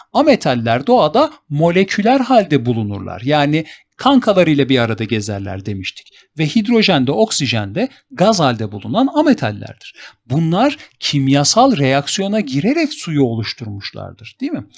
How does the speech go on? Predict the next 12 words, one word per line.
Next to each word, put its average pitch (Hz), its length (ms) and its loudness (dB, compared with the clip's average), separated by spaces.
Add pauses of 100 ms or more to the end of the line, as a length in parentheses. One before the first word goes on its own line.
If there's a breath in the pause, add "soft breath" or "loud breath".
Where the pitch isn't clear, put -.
Suyun 160 340 -4
kimyasal 143 420 -2
özellikleri 120 520 -4
farklıdır. 180 520 -4 (260 soft breath)
Oksijen 123 480 -2
ve 127 80 -2
hidrojenin 143 420 -4
farklıdır. 226 600 -2 (260 loud breath)
E, 113 220 -10
doğal 160 300 2
olarak 165 540 0 (280 loud breath)
aslında 156 760 -2